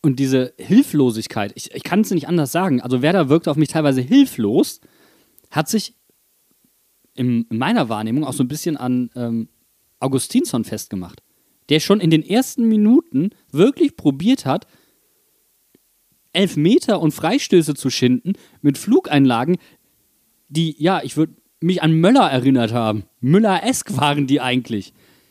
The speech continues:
Und das fand ich schon grenzwertig und da hätt's für mich auch schon mal ein Kärtchen geben dürfen, nach, nach dem Motto, also Kollege,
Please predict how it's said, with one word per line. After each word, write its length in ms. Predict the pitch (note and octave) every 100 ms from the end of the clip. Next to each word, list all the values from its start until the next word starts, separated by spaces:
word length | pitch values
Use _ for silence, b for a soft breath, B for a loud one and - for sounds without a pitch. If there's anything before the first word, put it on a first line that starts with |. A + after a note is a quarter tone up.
| _ -
Und 100 | B2+
das 140 | C#3
fand 200 | G#3+ G#3+
ich 120 | D#3+
schon 200 | F#3 D#3 b b b
grenzwertig 720 | B2+ D#3+ B3+ B3 B2+ A#2+ B2
und 80 | F#3
da 60 | D3+
hätt's 200 | F#3+ -
für 80 |
mich 140 | F#3 A3+
auch 80 | E3+
schon 120 | F#3
mal 60 |
ein 60 | D3+
Kärtchen 360 | F3+ B3 G3+ D#3
geben 220 | C3+ C3+
dürfen, 300 | B2+ E3+ F3+
nach, 140 | D#3+
nach 120 | D#3+
dem 120 | D3+ D3+
Motto, 220 | D3+ D3+
also 240 | C3+ C3
Kollege, 400 | B2+ C3 C3+ B2+